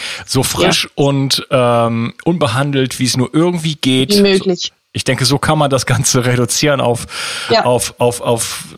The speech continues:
Speaker 1: auf, auf ein, zwei Sätze. Ähm, an der Natur bleiben und dann, äh, das Ganze halt variieren und d-, d-, das nicht nur in, im Bereich der Fette, sondern im,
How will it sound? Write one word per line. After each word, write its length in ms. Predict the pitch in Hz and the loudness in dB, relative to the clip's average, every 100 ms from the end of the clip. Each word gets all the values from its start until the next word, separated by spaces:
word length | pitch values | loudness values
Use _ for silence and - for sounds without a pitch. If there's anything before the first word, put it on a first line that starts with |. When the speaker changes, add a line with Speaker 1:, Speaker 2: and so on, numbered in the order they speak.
| 92 | -14
Speaker 1:
auf, 380 | 98 107 90 92 _ _ | -12 -14 -16 -20 _ _
auf 320 | 127 123 - 131 | -4 -2 -2 -2
ein, 180 | 123 | -2
zwei 180 | 120 123 | 0 0
Sätze. 480 | 110 123 - 143 127 - - - 110 | 2 0 0 0 0 -2 -10 -10 -4
Ähm, 560 | 120 113 113 113 113 104 - - - - | 0 2 2 0 -2 -4 -8 -20 -16 -6
an 140 | - 147 | 0 2
der 80 | |
Natur 380 | 139 127 - 135 | 2 0 0 0
bleiben 420 | 117 113 113 117 | 2 2 2 0
und 320 | - 113 - 117 | 0 0 0 0
dann, 260 | 113 117 | 2 0
äh, 260 | - 110 107 | 0 0 2
das 200 | 101 - | 0 0
Ganze 260 | 113 117 | -2 0
halt 200 | 110 113 117 | 0 0 -2
variieren 680 | 104 127 120 110 107 107 | -2 -4 -2 0 0 0
und 380 | 113 101 - - | -2 -4 -6 -6
d-, 60 | 120 | -8
d-, 140 | - | -6
das 200 | 113 113 | -4 -4
nicht 300 | 127 131 110 | -4 -4 -2
nur 140 | 127 123 | 0 0
in, 100 | 110 | 0
im 300 | 107 107 104 | -2 -4 -4
Bereich 360 | 104 101 95 | -2 -2 -4
der 120 | - 98 | -6 -4
Fette, 320 | 110 104 104 | -4 -4 -4
sondern 280 | 104 101 | -2 -4
im, 120 | 104 | -4